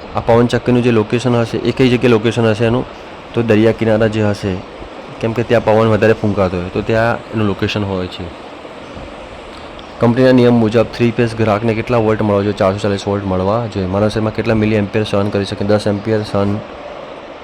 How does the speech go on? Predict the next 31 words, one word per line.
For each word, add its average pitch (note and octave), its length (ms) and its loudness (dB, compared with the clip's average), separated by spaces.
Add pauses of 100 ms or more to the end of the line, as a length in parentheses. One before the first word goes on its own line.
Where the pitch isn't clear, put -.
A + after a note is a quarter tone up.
(1400)
અમે G2+ 100 0
દસ A#2 240 6
એમ્પિયર B2+ 260 4
લખ્યું A#2+ 240 2
છે B2 60 2
પણ A#2 120 2
actually A#2 300 2
ના A2+ 160 4
હોવું G#2 200 4
જોઈએ. G#2 160 0
દસ G#2+ 220 0
એમ્પિયર A2 240 0
સહન G#2 220 0
ના G#2+ 140 2
કરી G2+ 160 0
શકે, G#2+ 120 -2
મિલી A#2 220 4
એમ્પિયર C3 280 4
સહન A#2+ 220 4
ના A#2+ 140 4
કરી A2+ 160 2
શકે, A2 200 2
તો A2 100 0
પછી A2 180 -4
દસ G#2+ 220 0
એમ્પિયર A2+ 220 0
કેવી A2 140 -2
રીતે G#2+ 140 -6
સહન G2 140 0
કરી F2+ 160 -4
શકે? F2 240 -8